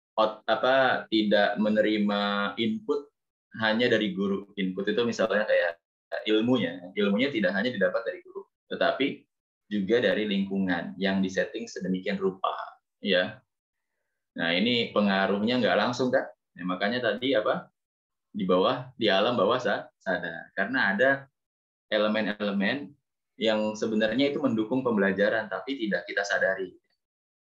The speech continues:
Seperti lingkungan yang disetting sedemikian rupa, dekorasi kelasnya seperti pasar, gitu ya, bentuk kursinya juga, apa namanya, mendukung, gitu ya. Bahkan si guru itu juga memerankan pedagang,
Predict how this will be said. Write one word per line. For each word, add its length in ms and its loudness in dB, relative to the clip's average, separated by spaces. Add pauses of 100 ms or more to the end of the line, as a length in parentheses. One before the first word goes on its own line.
(380)
Seperti 380 2
lingkungan 480 4
yang 100 4
disetting 320 0
sedemikian 480 -2
rupa, 400 -2
dekorasi 480 -6
kelasnya 320 -2
seperti 400 -10
pasar, 640 0
gitu 160 -12
ya, 80 0
bentuk 300 -2
kursinya 340 -4
juga, 480 -2 (400)
apa 240 -2
namanya, 560 2
mendukung, 880 4
gitu 220 -2
ya. 180 -2
Bahkan 400 -2
si 160 -4
guru 400 0
itu 240 0
juga 400 2
memerankan 560 -2
pedagang, 560 0